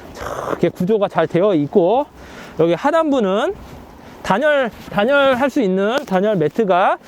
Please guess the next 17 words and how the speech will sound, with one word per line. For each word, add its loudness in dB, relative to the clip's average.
기본으로 2
같이 -2
부착이 -2
되어 2
있는 -2
거, 0
어, 2
확인을 0
해야겠죠. 0
음, -2
요래야지 2
결로가 2
없으니까 0
요 2
확인을 -2
필수로 0
해주시고, 0